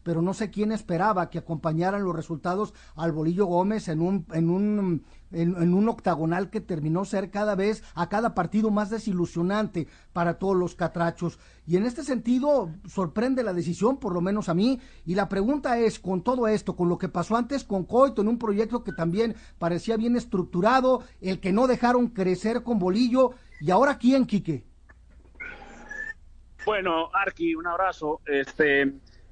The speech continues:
Speaker 2: eh, hay, hay candidatos, ya se mencionan, eh, eh,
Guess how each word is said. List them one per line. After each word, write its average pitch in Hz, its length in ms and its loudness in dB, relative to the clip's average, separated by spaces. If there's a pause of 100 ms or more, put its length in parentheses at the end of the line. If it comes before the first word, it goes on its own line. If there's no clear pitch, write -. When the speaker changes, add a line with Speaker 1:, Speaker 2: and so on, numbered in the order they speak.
(100)
Speaker 2:
eh, 139 960 2 (140)
hay, 226 260 0
hay 226 160 0
candidatos, 180 640 0
ya 196 160 0
se 214 120 -6
mencionan, 180 640 -4
eh, 131 200 -6
eh, 120 40 -14